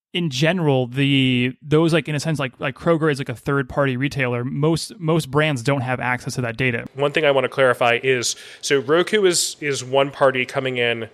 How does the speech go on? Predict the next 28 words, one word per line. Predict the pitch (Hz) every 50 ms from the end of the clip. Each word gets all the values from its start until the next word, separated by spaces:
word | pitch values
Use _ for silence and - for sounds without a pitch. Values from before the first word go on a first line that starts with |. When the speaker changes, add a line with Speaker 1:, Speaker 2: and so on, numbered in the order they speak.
| _ _ -
Speaker 2:
with | 135 131
the | -
platform | - - - 135 135 139 - - 135 131 123 123 120
that | 120 117
enables | 117 117 120 113 120 110 -
this | 123 110
kind | - - 110 101
of | 104 -
targeting. | 117 107 101 101 107 104 101 95 101 - - - - - - - -
Kroger | - - 156 143 123 180 190
Speaker 1:
Right. | 190 180
Speaker 2:
is | 160 -
coming | - 170 156 143 135 135
in | 127 127 123 120 120 117 -
as | 127 127 120 -
a | 117
data | 104 - 143 143 160 175 165
provider, | - - 123 101 104 101 107 101 101 107
providing | - - 120 113 123 120 120 117 117 110 -
data | 131 131 135 127 127 127 120
Speaker 1:
Yep. | 135 135 127
Speaker 2:
on | 113 117
those | 113 113 110 110 107 - - - - - - -
household | - 131 120 - 120 117 113
purchases. | - - 143 135 - 123 - - 104 101 98 - - - - - - - -
And | - 139 139 139 139
then | 139 135 135 131 131
Speaker 1:
Yep. | 147 143 143 147